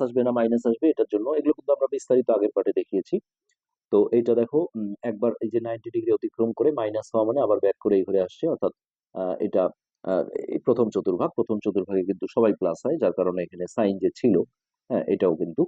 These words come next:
প্লাস হয়ে যাবে। অর্থাৎ, আহ, এখন সরাসরি আমরা এই পাই by সিক্স বসাবো, অর্থাৎ এইটার বদলে আমরা এই জিনিসটা লিখতে পারি। এরপর এখানে আর একটা দেখানো হয়েছে ট্যান পাই by সিক্স। তো পাই by সিক্স মানে হচ্ছে একশো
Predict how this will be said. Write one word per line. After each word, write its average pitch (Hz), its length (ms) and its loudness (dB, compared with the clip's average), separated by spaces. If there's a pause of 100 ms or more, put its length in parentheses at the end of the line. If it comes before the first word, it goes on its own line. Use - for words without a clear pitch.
প্লাস 82 260 2
হয়ে 58 160 -6
যাবে। - 140 -8 (520)
অর্থাৎ, 92 260 -2 (100)
আহ, 90 320 0
এখন 95 240 -2
সরাসরি 101 380 2
আমরা 87 200 0 (100)
এই 80 280 -2
পাই 98 200 2
by 87 140 2 (200)
সিক্স - 380 -4
বসাবো, - 300 -4
অর্থাৎ 85 240 -2 (120)
এইটার 113 200 2
বদলে 101 380 2
আমরা 95 140 -4 (520)
এই 127 120 4
জিনিসটা 90 360 -6
লিখতে - 260 -4
পারি। 52 160 -10 (920)
এরপর 147 280 2 (140)
এখানে 131 240 -4
আর 123 100 2
একটা 127 180 -2
দেখানো 120 280 -2
হয়েছে 117 260 0 (140)
ট্যান 110 200 2 (2250)
পাই 113 180 2
by 98 160 2 (240)
সিক্স। - 360 -6 (640)
তো 107 60 4 (160)
পাই 131 140 4
by 135 140 4
সিক্স - 280 -8
মানে 131 140 -4
হচ্ছে 123 200 -4
একশো 123 240 -2